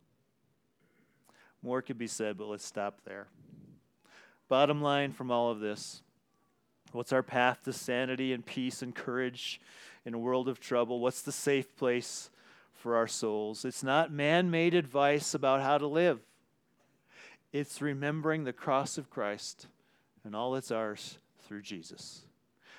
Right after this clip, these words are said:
And as we keep that alive in our hearts, we have the strength to defy the darkness and despair. We'll bear reproach well. We'll sing and pray,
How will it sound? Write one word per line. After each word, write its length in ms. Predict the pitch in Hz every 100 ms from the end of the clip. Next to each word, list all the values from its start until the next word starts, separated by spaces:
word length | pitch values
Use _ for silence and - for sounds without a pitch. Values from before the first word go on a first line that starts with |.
| -
And 80 | -
as 160 | 117 117
we 120 | 147
keep 340 | 143 190 190
that 240 | - 170 170
alive 400 | 165 165 165 165
in 100 | 160
our 180 | 156 147
hearts, 720 | 156 147 107 - - - - _ _ _ _ _ _ _ _ _
we 220 | 110 135
have 260 | 143 147 135
the 80 | 135
strength 640 | - - 151 156 107 -
to 100 | 120
defy 460 | 104 110 - 123 135
the 140 | 135
darkness 560 | 127 127 131 131 120 -
and 160 | 127
despair. 640 | 120 - - - 131 107 - _ _ _ _ _ _ _ _ _ _ _ _ _ _ _ _ _ _ _ _
We'll 380 | 110 139 165 151
bear 540 | 120 127 147 170 185
reproach 840 | 175 156 151 - 156 156 - -
well. 500 | 123 123 143 123 - - - - - - _ _ _ _ - - _
We'll 180 | 139 175
sing 960 | - - - 180 180 165 113 - - - _
and 240 | 127 127
pray, 340 | 123 139 127